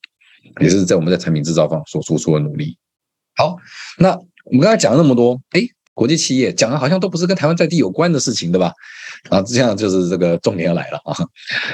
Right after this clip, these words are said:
好，Nespresso 台湾的团队在二零一二年呢，launch 在这个市场中，也在当场就开，当时就开始寻找在台湾如何实现这一个，一个流程。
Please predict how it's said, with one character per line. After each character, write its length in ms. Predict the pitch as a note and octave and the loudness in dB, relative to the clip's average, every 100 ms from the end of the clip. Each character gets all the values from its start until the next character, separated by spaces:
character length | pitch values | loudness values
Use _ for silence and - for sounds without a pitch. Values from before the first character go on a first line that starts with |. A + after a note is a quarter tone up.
| - - | -10 -4
好， 240 | D#2+ - - _ _ - | -2 -2 -12 _ _ -2
Nespresso 400 | A#2 - G3+ F#3 | -2 0 2 2
台 240 | - A2+ | 2 2
湾 180 | A#2 A#2+ | 4 4
的 80 | A#2+ | 0
团 220 | F2+ F2+ | 0 0
队 260 | G2 E2+ - _ _ | 2 0 -4 _ _
在 140 | - A#2+ | 0 0
二 120 | - | 2
零 120 | A2+ | 0
一 160 | G#2+ B2+ | 0 0
二 80 | A2+ | 2
年 200 | E2+ D#2+ | 0 -2
呢， 220 | D#2 E2 | -2 -2
launch 320 | G2+ G2+ F2+ | 0 0 0
在 80 | F2+ | -2
这 100 | F2 | 0
个 80 | F2 | 0
市 140 | F2 | -2
场 200 | D2+ C#2 | -4 -2
中， 240 | D#2 C#2+ C#2+ _ _ _ - | 0 -2 -4 _ _ _ 0
也 220 | D#2+ D#2+ | 2 4
在 180 | A#2 F#2 | 2 2
当 260 | F#2+ G2 | 0 0
场 220 | F2+ C#2 - | -4 -6 -6
就 100 | - | -4
开， 220 | - F2 | 0 0
当 200 | A2+ A#2 | 2 0
时 100 | D#2+ | -2
就 100 | E2+ | -2
开 160 | F2 | 0
始 100 | F2 | -2
寻 180 | - D#2 | -2 -2
找 220 | D#2 - - | 0 0 0
在 100 | G2 | -2
台 180 | - E2 | 0 2
湾 200 | F2+ E2+ | 4 4
如 200 | G2 C#3 | 4 4
何 180 | B2+ G#2+ | 4 0
实 180 | - | 0
现 200 | E2+ F#2 | -2 -2
这 120 | D#2+ E2 | 0 0
一 100 | D#2+ | -2
个， 100 | D2+ | -4
一 80 | D2+ | -2
个 60 | |
流 200 | D2 D2 | 0 0
程。 180 | D2 | -2